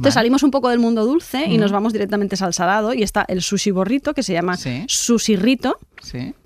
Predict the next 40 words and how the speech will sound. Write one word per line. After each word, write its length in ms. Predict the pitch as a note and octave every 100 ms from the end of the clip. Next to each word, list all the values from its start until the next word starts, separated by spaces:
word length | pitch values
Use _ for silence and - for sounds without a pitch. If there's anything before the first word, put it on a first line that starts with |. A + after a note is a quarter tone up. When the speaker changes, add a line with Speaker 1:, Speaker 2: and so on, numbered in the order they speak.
| -
Speaker 2:
<laughs> 180 | -
Los 40 | -
Speaker 1:
Que 60 | G#3+
es 40 |
el 80 | G3
que, 100 | G3
Speaker 2:
nombres 80 | B3
se 60 | D3+
Speaker 1:
del 60 |
que 40 | -
Speaker 2:
las 80 |
Speaker 1:
hablaba-, 180 | C3+ C#3
Speaker 2:
traen. 100 | A3+
Speaker 1:
del 120 | A3+ B2+
que 80 |
hablabas 360 | C3 B2+ B2 A#2+
antes. 320 | A#2 G#2+ C#3+
Speaker 2:
Exacto, 480 | F#3 - F#3 - B3+
es 120 | -
una, 200 | F#3+ F3+
es 100 | - F#3
un 80 | F3+
sushi 260 | G#3 F#3+
en 80 | F#3
forma 220 | G3 F3+
de 80 | F3
burrito 280 | E3+ F#3 F3+
mexicano 520 | F3+ F#3 F#3+ G3 F#3+ - -
que 100 | -
combina 380 | F#3 F#3 F#3 G3
la 80 | G3+
tradición 360 | F#3+ F3 F3 F3
japonesa 420 | F#3 F#3 F3 F3+
y 20 |
la 80 | E3+
mexicana. 540 | E3 - F3 G#3+ B3+ A#4+ - - - - - -
Eh, 140 | - -
además, 380 | A#3+ C#4 F4
l-, 460 | - C4 - A#2 G3+
bueno, 200 | C#4+ C#4